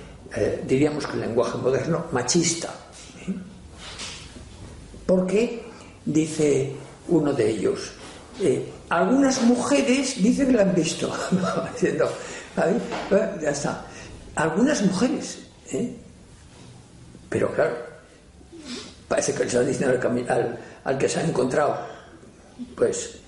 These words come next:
cosas de mujeres, ¿no? Pero la habían visto, pero estos estaban, pues, no se enteraban, ¿no?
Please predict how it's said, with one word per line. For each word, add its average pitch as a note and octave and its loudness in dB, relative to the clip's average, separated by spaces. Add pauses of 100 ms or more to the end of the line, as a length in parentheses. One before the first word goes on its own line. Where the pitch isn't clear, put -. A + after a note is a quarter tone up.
cosas E3 2
de - 2
mujeres, - -4
¿no? B3+ -2 (800)
Pero C#3 4
la B2+ 2
habían G3+ 4
visto, - 0 (960)
pero - 4
estos A3 0
estaban, C#4+ 2 (420)
pues, C3 0 (680)
no G3+ 6
se C#4+ 2
enteraban, B3 0
¿no? A3 -8